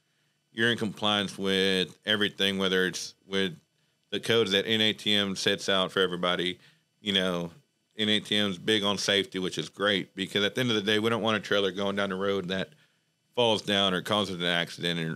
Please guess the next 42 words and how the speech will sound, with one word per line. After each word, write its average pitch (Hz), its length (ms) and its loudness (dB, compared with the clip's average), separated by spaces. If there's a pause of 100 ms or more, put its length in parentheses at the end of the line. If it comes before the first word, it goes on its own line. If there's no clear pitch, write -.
(120)
or, 98 100 -2
or, 95 40 0
you 95 120 -2
know, 87 240 -4 (180)
takes 110 200 0
the 90 60 -2
life 87 240 0
of 87 80 -12
somebody. 78 400 -10 (140)
That's 92 220 -4
the 98 60 -2
last 117 220 0
thing 113 140 0
anybody 95 260 0
wants. - 380 -10 (400)
But, 110 340 2 (840)
um, 101 560 2 (240)
look 151 240 2
into 160 140 4
that. 117 300 2
I 117 40 0
mean, 120 220 2
do 113 160 2
your 180 200 4
own 156 120 4
research, 123 520 2
but 110 200 2 (280)
I 110 60 0
wanna 151 340 2
say, 131 240 2
if 110 120 2
I'm 117 140 0
correct, 98 320 0
you 92 100 -8
can. 80 360 -4 (100)
You, 98 240 -10
you 117 200 -4
can 104 480 0 (560)
bring 165 180 2
the 170 120 2
trailer 135 320 2
over, 104 500 0